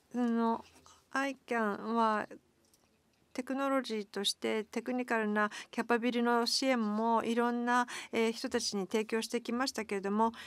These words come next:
そこから分かったのは、もっとホリスティックな包括的なアプローチでいろんなパートナーとなって一緒になって、技術的な専門力、あるいはキャパシティ以上のものをやらなければいけないということが分かってきたので、それをやっているわけなんですけども、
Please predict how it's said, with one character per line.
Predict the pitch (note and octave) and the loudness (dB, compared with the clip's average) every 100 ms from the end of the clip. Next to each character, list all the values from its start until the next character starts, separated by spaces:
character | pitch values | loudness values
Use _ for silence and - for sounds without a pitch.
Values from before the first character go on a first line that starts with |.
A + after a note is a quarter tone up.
| - | -12
そ | - B3+ | -4 -2
こ | C4 | 0
か | C4 | 2
ら | C4 | 2
分 | C4+ | 2
か | C4+ D4+ | 2 0
っ | |
た | - A3 | 0 -2
の | G#3 | 2
は、 | A3 | 4
も | G#3+ C4+ | 4 0
っ | |
と | B3 | -2
ホ | A3+ A#3+ | 2 2
リ | D#4 | 2
ス | - | 0
テ | A#3 | -4
ィ | |
ッ | |
ク | A3+ | -2
な | G#3 | -2
包 | G3+ A#3+ | 0 0
括 | B3 B3+ | 0 -2
的 | B3+ B3+ | -2 -2
な | C4 | 0
ア | B3+ | 0
プ | B3 | 0
ロ | C#4+ | 0
ー | B3 | 0
チ | - G#3+ | 2 2
で | |
い | A3 | 2
ろ | |
ん | B3 | 0
な | C4+ | 0
パ | C#4 | 0
ー | |
ト | C#4 | 0
ナ | B3+ A3 | -2 -2
ー | |
と | G#3+ | -2
な | A3+ | -2
っ | B3 | -2
て | G#3+ | -4
一 | - G3+ | -2 0
緒 | - B3+ | 0 0
に | B3 | 0
な | C4 | -2
っ | C4+ | -4
て、 | - A#3 A#3 A#3 - - - - | -4 0 2 0 -6 -18 -18 -8
技 | G#3 G#3+ | -4 -2
術 | G#3+ C#4 | 0 -2
的 | - D4+ - D4 | -2 -2 -2 -2
な | D4 D4 C#4+ - - - _ - | 2 0 0 -8 -20 -20 _ -4
専 | - C#4 | 2 2
門 | D4 D4 | 4 2
力、 | A#3 G#3 G3 - - | 2 0 -2 -2 -2
あ | - A#3+ | 0 2
る | |
い | B3+ | 2
は | |
キ | A#3 | 0
ャ | A3 | -2
パ | C4+ | -2
シ | C4+ | -2
テ | A3+ | -2
ィ | G#3+ G3+ - - - | -2 -4 -8 -16 -4
以 | B3+ | 0
上 | D4 D4+ | 2 2
の | A3 | 2
も | G#3 | 2
の | G#3 | 2
を | |
や | G3 | 0
ら | G#3+ | 0
な | A#3+ | 0
け | A#3+ | 0
れ | G3+ | -2
ば | |
い | F#3+ | -2
け | A#3 | 0
な | B3 | 0
い | |
と | A#3 | 0
い | |
う | |
こ | A#3+ | 0
と | B3+ | 0
が | A3+ | 0
分 | A3 | 0
か | D4 | -2
っ | |
て | D4 C#4+ | -4 -4
き | |
た | - | -2
の | D4+ E4 | 0 2
で、 | D#4 | 2
そ | A#3 | 2
れ | G3+ | 0
を | |
や | G3 | 0
っ | |
て | G#3 | 2
い | G#3 | 2
る | G#3+ | 2
わ | |
け | G#3 G3 | 0 -2
な | F#3+ | -2
ん | |
で | F#3+ | -2
す | F3 | -2
け | G3+ | -4
ど | G3 | 0
も、 | G#3+ | 0